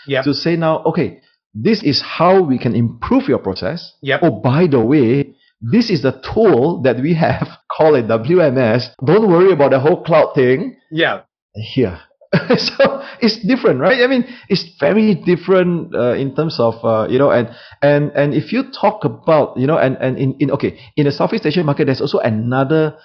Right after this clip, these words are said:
Speaker 2: uh, another segment of customers, of warehouse operators, where, uh, these are maybe the bigger boys, and
Speaker 1: Yeah.
Speaker 2: they have already implemented some W M S or some E R P in one way or another,
Speaker 1: Yeah.
Speaker 2: uh, maybe twenty years ago or ten years ago, all right? And
Speaker 1: Yeah.
Speaker 2: today we call those legacy systems, right? Because
Speaker 1: Yeah.
Speaker 2: it's very legacy already.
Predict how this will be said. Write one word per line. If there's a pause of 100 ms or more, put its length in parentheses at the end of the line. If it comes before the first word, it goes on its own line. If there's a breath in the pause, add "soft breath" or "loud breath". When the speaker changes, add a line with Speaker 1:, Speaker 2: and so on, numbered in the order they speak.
(280 soft breath)
Speaker 2:
uh,
another
segment
of
customers,
of
warehouse
operators,
where, (320 loud breath)
uh,
these
are
maybe
the
bigger
boys, (140)
and
Speaker 1:
Yeah.
Speaker 2:
they
have
already
implemented
some
W
M
S
or
some
E
R
P
in
one
way
or
another, (140)
Speaker 1:
Yeah.
Speaker 2:
uh,
maybe
twenty
years
ago
or
ten
years
ago,
all
right? (280 loud breath)
And
Speaker 1:
Yeah.
Speaker 2:
today
we
call
those
legacy
systems,
right?
Because
Speaker 1:
Yeah.
Speaker 2:
it's
very
legacy
already.